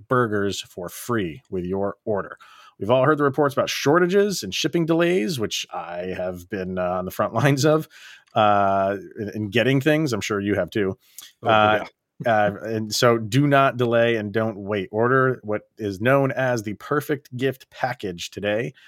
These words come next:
Speaker 1: at omaha steaks dot com. And once again, you'll get those eight free burgers when entering the code N H L. omaha steaks dot com, keyword N H L. Also, Boost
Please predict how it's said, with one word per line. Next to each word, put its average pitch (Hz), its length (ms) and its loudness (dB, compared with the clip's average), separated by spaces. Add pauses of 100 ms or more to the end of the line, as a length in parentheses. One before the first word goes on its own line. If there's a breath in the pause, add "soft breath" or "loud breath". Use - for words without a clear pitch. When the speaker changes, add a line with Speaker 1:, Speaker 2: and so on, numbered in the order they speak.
(220 loud breath)
Speaker 1:
at 110 80 0
omaha 104 260 0
steaks 95 280 -10
dot - 180 -12
com. 95 340 -6 (340)
And 98 120 -10
once 98 160 -4
again, 98 120 -2
you'll 95 120 -2
get 95 120 -2
those 90 220 -8 (100)
eight 110 280 -4
free 107 480 -6
burgers 98 520 -2
when 95 200 -6
entering 101 240 -2
the 92 100 -8 (320)
code 101 420 0 (140)
N 101 120 0
H 95 220 -4
L. 82 220 -6 (480 loud breath)
omaha 123 300 4
steaks 117 340 0
dot - 240 -6
com, 127 420 4 (540)
keyword 120 560 2 (460)
N 107 140 2
H 101 200 0
L. 90 240 -2 (840)
Also, 135 580 2
Boost - 460 0